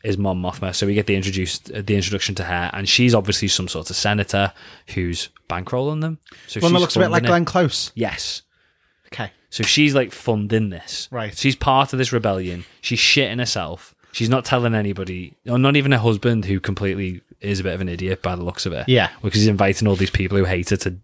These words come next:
Speaker 1: to dinner, and he's not asked in the slightest.
Speaker 2: Yeah.
Speaker 1: So she's ba-, she's bankrolling them.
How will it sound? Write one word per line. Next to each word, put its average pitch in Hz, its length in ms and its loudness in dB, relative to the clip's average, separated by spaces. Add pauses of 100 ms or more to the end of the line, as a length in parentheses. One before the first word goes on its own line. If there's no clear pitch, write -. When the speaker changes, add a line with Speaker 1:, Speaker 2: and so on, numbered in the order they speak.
Speaker 1:
to 104 120 0
dinner, 90 340 -2
and 87 100 -8
he's 90 160 -4
not 95 320 0
asked 85 320 -4
in 80 80 -4
the 78 60 -6
slightest. - 600 -8 (200)
Speaker 2:
Yeah. 104 180 2 (260)
Speaker 1:
So 104 160 4
she's 117 300 6
ba-, - 220 -4
she's 110 180 4
bankrolling 95 520 -2
them. 90 140 -8